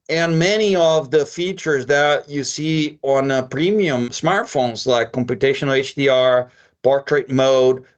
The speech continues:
auto face detection, auto exposure. Second highlight of the chip,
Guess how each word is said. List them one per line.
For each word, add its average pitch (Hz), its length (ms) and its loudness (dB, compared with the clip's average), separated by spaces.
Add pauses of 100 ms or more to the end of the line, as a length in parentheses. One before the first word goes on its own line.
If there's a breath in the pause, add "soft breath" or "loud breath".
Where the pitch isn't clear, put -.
(140)
auto 147 260 4
face 147 260 -2
detection, 131 840 -2 (120)
auto 131 420 2
exposure. 147 720 0 (880)
Second 214 420 -2
highlight 160 460 2
of 139 120 0
the 131 100 -2
chip, 117 420 -6